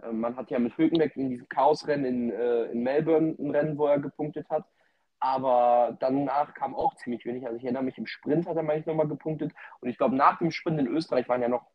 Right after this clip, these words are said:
ich glaub, zwölf, dreizehn Rennen. Und Magnussen ist einmal noch in die Punkte gefahren in Singapur. Und sonst hat das Team gar keine Punkte mehr geholt, soweit ich mich erinnern kann.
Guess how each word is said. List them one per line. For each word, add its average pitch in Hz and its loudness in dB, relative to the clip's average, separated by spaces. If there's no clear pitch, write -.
ich - -20
glaub, 117 -12
zwölf, - -6
dreizehn 127 0
Rennen. 135 0
Und 131 0
Magnussen 147 2
ist 135 -6
einmal 160 4
noch 156 -4
in 147 -4
die 127 -4
Punkte 160 -6
gefahren 170 -2
in - -4
Singapur. 175 0
Und 131 -10
sonst 135 -4
hat 147 -16
das 143 -6
Team 135 -8
gar 135 -2
keine 113 -6
Punkte 117 -8
mehr 107 -6
geholt, 113 -4
soweit 113 -10
ich - -18
mich 113 -12
erinnern 113 -4
kann. 135 -4